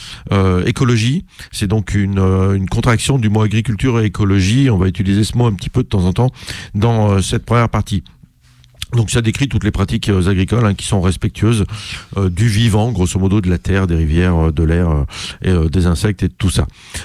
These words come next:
Par exemple, planter des arbres, euh, qui permet, euh, de lutter contre l'érosion, euh, qui permet de faire de l'ombre, et cetera. Enfin, toutes les pratiques, euh,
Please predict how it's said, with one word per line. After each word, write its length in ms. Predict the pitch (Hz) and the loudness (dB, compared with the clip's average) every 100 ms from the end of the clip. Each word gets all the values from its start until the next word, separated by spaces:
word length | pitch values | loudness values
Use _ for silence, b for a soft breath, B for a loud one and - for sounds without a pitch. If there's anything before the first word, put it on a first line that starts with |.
| B | B
Par 180 | 104 127 | -2 0
exemple, 260 | 90 95 | 0 0
planter 280 | 90 85 90 | 0 -2 -2
des 220 | 78 87 | 0 0
arbres, 400 | 92 95 87 80 | 2 0 0 0
euh, 40 | 82 | 0
qui 160 | - | -2
permet, 360 | - 78 80 85 | -4 -2 0 2
euh, 320 | 85 80 78 | 2 2 0
de 120 | 73 | 0
lutter 300 | 82 80 - | 0 0 0
contre 240 | 92 90 82 | -2 -2 0
l'érosion, 720 | 85 82 78 85 85 90 85 | 0 0 0 2 2 2 2
euh, 40 | 76 110 104 | 0 -4 -6
qui 120 | - 95 | -4 -4
permet 300 | 87 82 85 | 0 0 0
de 60 | |
faire 200 | - 82 | 0 0
de 80 | 87 | 2
l'ombre, 580 | 85 85 85 90 85 80 | 2 2 2 2 0 0
et 80 | - | -2
cetera. 320 | 76 82 78 | -2 0 0
Enfin, 140 | 80 | 0
toutes 180 | 87 - | -2 0
les 60 | 101 | -2
pratiques, 320 | 95 95 101 | 0 -2 0
euh, 160 | 98 | -2